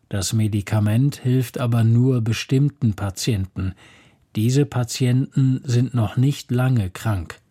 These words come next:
Das neue Medikament gegen Alzheimer ist keine Tablette. Patienten bekommen es durch eine Infusion. Das heißt,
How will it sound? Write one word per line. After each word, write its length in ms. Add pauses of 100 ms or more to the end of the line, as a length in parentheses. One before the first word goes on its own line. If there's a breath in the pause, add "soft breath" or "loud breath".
(2250 soft breath)
Das 240
neue 320
Medikament 840
gegen 300
Alzheimer 840
ist 400
keine 400
Tablette. 640 (920 soft breath)
Patienten 800
bekommen 460
es 240
durch 300
eine 320
Infusion. 1040 (540 loud breath)
Das 220
heißt, 420